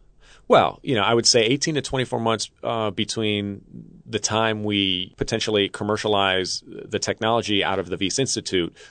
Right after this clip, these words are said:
to getting a product to market. So obviously that's a process, you know, as well. But, um, you know, we feel really good that we could get to market certainly in an accelerated fashion comparable to other biotech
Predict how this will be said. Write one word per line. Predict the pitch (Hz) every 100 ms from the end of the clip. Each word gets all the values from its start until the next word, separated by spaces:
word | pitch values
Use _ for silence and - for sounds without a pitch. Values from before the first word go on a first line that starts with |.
| -
to | 120
getting | 101 87
a |
product | 82 90 80 -
to |
market. | 85 80 90
So | -
obviously | 110 110 101 107 95 - -
that's | 135 127
a |
process, | 117 151 156 - 113 107
you | 160
know, | 110 104
as | - 98
well. | 156 175 107 104
But, | 98 117 107
um, | 107 104 104 _
you | 131
know, | 113
we | 110 147 165
feel | 156 - 147 143 131 127 - -
really | 120 165 220
good | 135 123 110
that | 107 101 95 - -
we | 110 107
could | 104 107
get | 110
to | 113
market | 104 104 113 110 120
certainly | - 123 - 120 110
in | 107
an | 98
accelerated | 87 - 123 120 113 104 95 _ _ -
fashion | - 170 160 120 107 104 - _ -
comparable | 107 104 110 104 101
to | 113
other | 151
biotech | 104 95 95 98 -